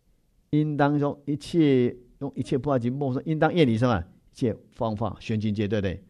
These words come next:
他没办法厌离，因为他那个是真实的啊。所以是那个叫众生就这样，为了除灭，就没办法以，为了修持这个以幻修幻的法门，就这样哦。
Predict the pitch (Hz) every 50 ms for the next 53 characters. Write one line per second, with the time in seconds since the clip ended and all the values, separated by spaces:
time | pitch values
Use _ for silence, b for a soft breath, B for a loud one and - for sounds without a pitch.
0 | b b b b b - - 165 165 180 180 180 175 165 143 135 147 170 147 117
1 | 95 92 90 87 - - _ _ _ _ _ _ _ _ _ _ - 165 160 -
2 | 160 143 147 156 143 120 110 127 120 - 131 123 117 - 90 80 92 87 80 80
3 | 87 92 - - - - - - - _ _ _ - - - _ _ - - 127
4 | 131 110 87 - - 135 123 120 131 123 120 113 117 123 135 135 131 135 131 120
5 | 131 127 127 127 123 120 131 123 117 107 107 b b b b b b b 147 143
6 | 131 - 127 139 139 127 123 147 139 127 147 160 156 170 165 147 110 117 120 117
7 | - b b b b b b b b b b - 156 135 - 170 135 127 120 135
8 | 147 139 131 127 123 117 - - - _ _ - 113 110 - - 139 120 107 135
9 | 131 123 120 107 104 98 - - 82 80 78 80 80 80 80 90 104 95 87 92
10 | 90 85 80 - - - - _ _ _ _ - 87 85